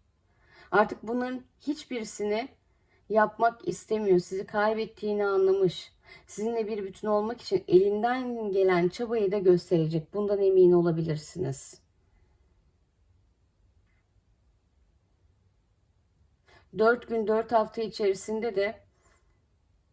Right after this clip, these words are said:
kapınıza geleceğini söyleyebilirim arkadaşlar.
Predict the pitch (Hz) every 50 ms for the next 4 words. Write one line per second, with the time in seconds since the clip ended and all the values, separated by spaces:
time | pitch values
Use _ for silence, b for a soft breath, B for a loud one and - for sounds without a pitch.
0 | _ _ _ _ _ _ _ _ - 233 - - 226 226 214 190 233 226 226 220
1 | 214 208 208 196 185 202 196 202 208 214 - - 208 196 190 185 180 190 190 190
2 | 180 180 175 185 175 175 170 165 156 156 156 - 165 160 156 156 156 - - -
3 | - 160 - - _